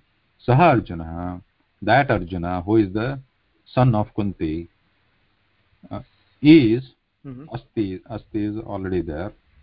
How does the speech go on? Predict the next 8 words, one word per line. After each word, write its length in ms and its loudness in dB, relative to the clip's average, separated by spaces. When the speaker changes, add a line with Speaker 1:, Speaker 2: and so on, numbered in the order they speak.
Speaker 1:
Yeah. 200 -8
Should 160 -2
be 60 4
assumed. 480 0
Then 220 8
what 180 6
happens? 460 0
Uh, 480 0